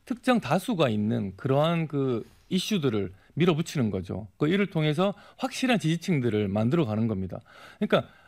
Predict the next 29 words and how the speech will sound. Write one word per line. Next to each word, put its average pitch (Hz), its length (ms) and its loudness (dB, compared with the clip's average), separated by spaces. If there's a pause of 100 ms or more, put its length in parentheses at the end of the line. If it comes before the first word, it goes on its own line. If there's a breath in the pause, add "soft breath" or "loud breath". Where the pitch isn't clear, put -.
(320 loud breath)
모호한 160 760 2
좀 185 120 -2
불특정 233 540 -2
다수, 127 260 -2
뭔가 196 280 2
반대하는, 156 1080 0
반대는 214 440 2
하지만 180 500 2
구체적으로 208 640 -2
그것 135 240 0
때문에 202 320 2
목숨을 160 380 0
건다거나 107 800 0
막 139 180 0
모든 185 320 2
일을 151 140 0
내팽개치거나 131 680 -2 (380 loud breath)
그런 233 300 2
것이 196 240 0
아니라 120 420 0 (320 soft breath)
이 226 360 0
일이 247 180 0
되지 240 360 0
않으면 117 760 -2
정말 135 260 -4
불만을 175 400 2
가지고 110 800 -4
불-, 165 160 0
뭐 139 280 -2